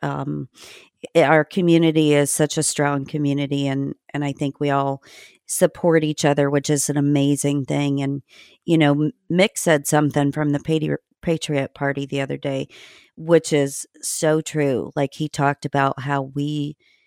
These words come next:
don't consider each other competition. Like, we consider each other, like, uh, you know, to boost each other. And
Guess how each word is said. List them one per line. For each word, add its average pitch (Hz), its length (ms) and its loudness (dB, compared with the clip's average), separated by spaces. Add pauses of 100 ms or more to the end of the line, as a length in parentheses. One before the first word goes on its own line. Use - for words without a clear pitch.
(720)
don't 165 380 2
consider 151 480 -2
each 151 200 -4
other 151 200 -2
competition. 147 960 -4 (260)
Like, 143 180 0
we 147 160 4
consider 143 600 -2
each 143 260 -2
other, 139 500 2 (540)
like, 135 320 0 (260)
uh, 85 60 0 (560)
you 156 160 0
know, 143 200 4
to 160 180 2
boost 165 420 4
each 143 200 -2
other. 135 420 2
And 139 380 2